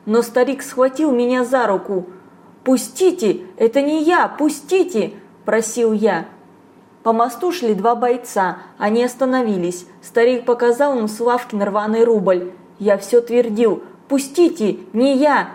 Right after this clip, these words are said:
Бойцы, наверное, мне не поверили. Один схватил меня за руку, второй стал щупать узелок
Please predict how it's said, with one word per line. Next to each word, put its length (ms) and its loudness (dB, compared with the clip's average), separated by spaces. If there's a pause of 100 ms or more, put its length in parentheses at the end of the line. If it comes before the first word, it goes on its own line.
(680)
Бойцы, 460 2
наверное, 560 0
мне 200 2
не 140 0
поверили. 760 2 (160)
Один 300 0
схватил 420 0
меня 340 2
за 240 2
руку, 420 -2 (120)
второй 420 2
стал 300 -2
щупать 420 -2
узелок 600 2